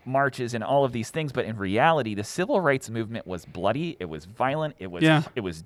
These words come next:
Speaker 1: difficult for
Speaker 2: Scary.
Speaker 1: It was scary. You didn't know what was going to happen.
Speaker 2: Yeah.
Speaker 1: Um, but, you know, black people didn't know what was going to happen next.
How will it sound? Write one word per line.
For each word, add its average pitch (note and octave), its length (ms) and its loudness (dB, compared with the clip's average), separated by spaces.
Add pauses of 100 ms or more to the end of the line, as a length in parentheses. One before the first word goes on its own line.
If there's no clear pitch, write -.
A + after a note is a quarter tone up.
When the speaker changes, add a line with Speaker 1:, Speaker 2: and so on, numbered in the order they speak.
Speaker 1:
difficult C#3+ 560 0
for - 100 -14
Speaker 2:
Scary. D3 680 6 (120)
Speaker 1:
It A#2 100 2
was G#2 140 0
scary. D#3 680 2
You A2+ 240 -4
didn't A#2 340 -4
know A2+ 160 2
what F#2 140 -4
was G2 160 -6
going F#2+ 220 -6
to E2+ 60 -8
happen. D3+ 680 -2 (160)
Speaker 2:
Yeah. A#2+ 500 8
Speaker 1:
Um, F#2+ 160 -4
but, A#2 160 -4
you D3 80 -6
know, G2+ 120 0
black C#3 240 4
people D3 160 -4
didn't B2 180 -8
know C#3 140 2
what B2+ 80 2
was A2 100 -10
going A2 220 -2
to F#2 40 -8
happen G#2 380 -4
next. E3 420 -2